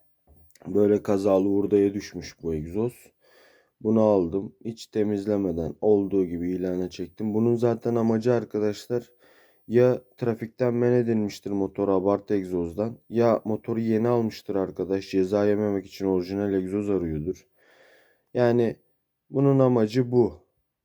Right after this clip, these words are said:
Bunun amacı içi dışı falan görseli değil. En fazla bir zımpara bir boya yaparsın. Dileyen yapar yani. Zaten sıfırı on iki bin beş yüz T L.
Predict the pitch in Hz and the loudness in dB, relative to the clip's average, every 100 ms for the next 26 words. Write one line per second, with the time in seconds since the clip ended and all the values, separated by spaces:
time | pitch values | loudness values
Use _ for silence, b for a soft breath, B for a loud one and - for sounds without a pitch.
0 | _ 117 131 127 113 - 110 113 101 101 | _ -2 2 2 0 -2 -2 0 0 0
1 | 110 101 - 107 92 98 - 107 104 101 | -2 -4 -6 -8 -6 -6 -6 -8 -2 0
2 | 104 101 98 90 - 101 98 95 92 104 | 0 2 2 0 -2 -2 0 0 2 0
3 | 98 95 90 95 98 95 92 92 92 92 | 0 -2 -2 -2 -4 -4 -6 -6 -4 -2
4 | 95 87 90 90 85 92 87 85 78 78 | -2 -2 0 0 -4 -6 -8 -8 -10 -8
5 | 82 87 82 82 85 87 80 87 80 73 | -4 -2 -2 -4 -6 -8 -8 -8 -6 -6
6 | 67 73 90 B B B B B 113 120 | -6 -8 -10 B B B B B 0 2
7 | 117 117 107 - - 113 104 113 113 - | 2 -2 -4 -10 -6 2 4 4 0 -4
8 | 107 101 101 120 - 127 - 131 117 117 | -4 0 0 0 -4 -14 -6 -2 0 -2
9 | 120 | -4